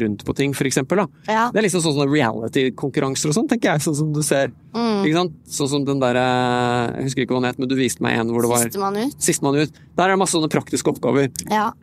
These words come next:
Speaker 1: Så man kunne jo lett modifisert noen sånne oppgaver til å liksom involvere at de som vinner er de som var jævlig kjappe til å kunne ta
Speaker 2: Ja.
Speaker 1: opp gangen og sånn.
Speaker 2: Ja, absolutt. Jeg bare tenker sånn, det, alt går jo fortere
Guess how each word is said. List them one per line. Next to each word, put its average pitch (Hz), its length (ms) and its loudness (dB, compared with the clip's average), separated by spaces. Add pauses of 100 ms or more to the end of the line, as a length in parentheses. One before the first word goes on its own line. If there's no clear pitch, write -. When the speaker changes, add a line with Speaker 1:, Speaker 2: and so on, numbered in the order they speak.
(260)
Speaker 1:
Så - 200 -4
man 170 120 0
kunne 165 180 2
jo 185 280 0
lett - 440 -4
modifisert 160 540 0
noen 135 160 2
sånne 143 180 -2
oppgaver 120 320 0
til 127 160 2
å 135 100 4
liksom 127 360 0
involvere 127 760 2
at - 320 -6
de 123 160 2
som 135 160 -2
vinner 117 280 0
er 127 100 2
de 117 140 0
som 120 260 -2
var 127 220 2
jævlig 113 180 -2
kjappe - 220 -8
til 123 180 -2
å 120 220 0
kunne 120 180 0
ta 233 80 0
Speaker 2:
Ja. 233 140 2
Speaker 1:
opp - 80 2
gangen 110 200 -2
og 117 60 -2
sånn. 196 160 -2
Speaker 2:
Ja, 214 240 2
absolutt. 214 500 0
Jeg 208 160 2
bare 196 100 -2
tenker 196 280 0
sånn, 185 240 -4
det, 180 260 -2 (100)
alt 185 280 -4
går 180 220 -8
jo 180 60 -12
fortere 175 600 -8